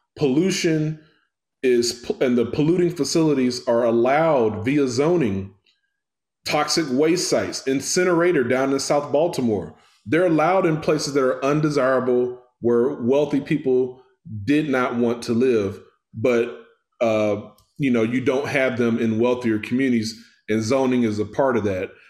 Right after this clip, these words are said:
Now, with toxic lead, it's just such a devastating, you know, has such a devastating impact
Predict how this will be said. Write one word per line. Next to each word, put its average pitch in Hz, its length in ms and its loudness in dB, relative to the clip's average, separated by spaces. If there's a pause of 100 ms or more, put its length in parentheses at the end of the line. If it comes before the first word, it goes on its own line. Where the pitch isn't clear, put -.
(360)
Now, 143 200 2
with 139 200 0
toxic 185 580 -2
lead, 120 640 0 (1000)
it's 143 180 0
just 156 240 0
such 170 240 0
a 151 60 0
devastating, 117 1000 0
you 123 140 0
know, 101 300 0
has 123 220 0
such 156 220 -2
a 131 40 -4
devastating 120 520 -2
impact 120 400 -2